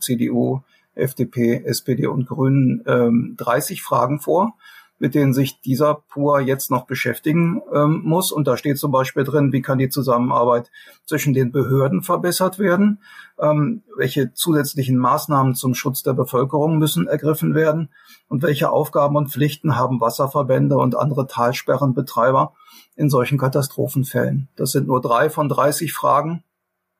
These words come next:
Und das zeigt, dass eigentlich das, was im öffentlichen Interesse liegt,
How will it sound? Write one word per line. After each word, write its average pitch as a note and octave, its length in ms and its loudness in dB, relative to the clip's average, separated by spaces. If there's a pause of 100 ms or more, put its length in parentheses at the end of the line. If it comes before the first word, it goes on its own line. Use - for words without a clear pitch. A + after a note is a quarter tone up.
(220)
Und E3+ 100 0
das - 220 0
zeigt, C#3+ 360 0
dass C#3 240 -2
eigentlich C3+ 400 0
das, - 320 -2
was - 200 -2
im C3 220 -2
öffentlichen A#3 640 0
Interesse B2+ 640 -2 (320)
liegt, B2 440 -2